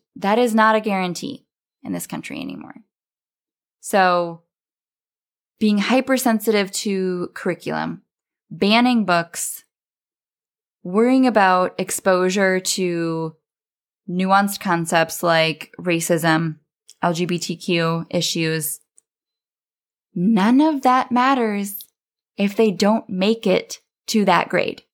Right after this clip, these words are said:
or that age. And that is a genuine concern in this country,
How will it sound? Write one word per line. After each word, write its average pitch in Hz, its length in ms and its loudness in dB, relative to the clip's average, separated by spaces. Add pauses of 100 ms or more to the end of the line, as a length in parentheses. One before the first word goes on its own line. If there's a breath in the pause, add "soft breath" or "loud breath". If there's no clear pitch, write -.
(460)
or 185 120 2
that 170 180 0
age. - 440 -10 (1700)
And 180 120 -2
that 185 120 4
is 233 140 2
a 269 100 6
genuine 254 880 2 (140)
concern 220 640 2 (440)
in 180 180 0
this 180 180 -4
country, - 520 -2